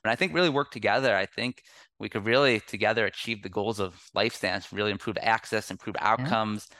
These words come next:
Speaker 1: And I, I think the, for mental illness, I think we're living in a great time where I think we're close from a biological perspective to understanding it better, treating it better.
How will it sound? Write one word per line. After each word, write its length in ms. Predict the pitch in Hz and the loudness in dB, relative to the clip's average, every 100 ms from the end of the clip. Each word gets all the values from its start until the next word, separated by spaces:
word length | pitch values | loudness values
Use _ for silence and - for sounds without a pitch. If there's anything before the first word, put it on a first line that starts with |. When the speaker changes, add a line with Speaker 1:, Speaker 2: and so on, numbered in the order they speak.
| - _ - | -20 _ -6
Speaker 1:
And 200 | 107 110 | -2 0
I, 100 | 104 - | 0 0
I 200 | 73 120 | -2 -2
think 340 | - 143 160 _ - | 0 -2 -2 _ -12
the, 460 | 113 107 101 87 - _ _ _ _ _ _ _ _ _ - | 0 4 4 2 -2 _ _ _ _ _ _ _ _ _ -8
for 380 | 139 160 151 139 - _ _ _ | -2 0 0 -2 -10 _ _ _
mental 260 | - 117 - | -8 -6 -8
illness, 200 | 101 87 | -10 -10
I 60 | 101 | -4
think 160 | 113 | -2
we're 100 | 117 | 0
living 200 | 104 98 | 0 0
in 120 | 95 | -4
a 40 | 82 | -4
great 240 | 85 78 | -6 -4
time 340 | - - 62 98 | -8 -10 -10 -4
where 140 | 95 | -2
I 80 | 92 | -2
think 360 | - 113 104 - - _ _ - | -2 -4 -4 -10 -20 _ _ -4
we're 120 | 104 | -4
close 360 | - 127 120 - | 0 2 2 0
from 140 | 117 | -2
a 60 | 95 | 2
biological 540 | 101 101 95 110 - 107 | 4 4 2 -2 -8 -16
perspective 440 | 98 - 107 101 | -8 -4 -4 -6
to 80 | - | -10
understanding 440 | 101 - 101 104 98 | -12 -4 -2 0 0
it 100 | - | 0
better, 220 | 95 - | 0 -2
treating 280 | - 101 107 | -8 -8 -2
it 180 | 101 - | -2 -2
better. 400 | 101 98 101 | 0 2 4